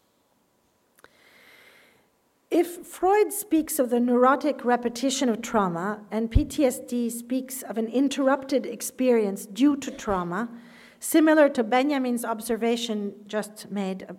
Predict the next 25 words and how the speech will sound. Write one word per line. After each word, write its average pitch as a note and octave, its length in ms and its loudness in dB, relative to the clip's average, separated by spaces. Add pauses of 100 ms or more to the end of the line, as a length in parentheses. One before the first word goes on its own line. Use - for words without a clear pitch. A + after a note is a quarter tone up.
(120)
a, F3+ 80 -10
a E3+ 60 -10
moment A3 280 -4
ago, G3 360 -8 (560)
then D4 180 2
how F4+ 340 4
can E4 240 -2
we C#4+ 160 0
apply D#4 600 0
these B3+ 320 -4
ideas A#3+ 640 -2 (340)
to C4 140 -2
thinking D4 600 -2
from C4+ 200 -4
the A#3+ 80 -2
point C4 380 -6
of A3 100 -8
view B3 360 -4
of G#3 120 -8
the G#3 80 -4
artwork? G#3 580 -6 (1040)
What F4 260 0
do D#4 260 4
the B3 140 2
rubble A#3+ 800 0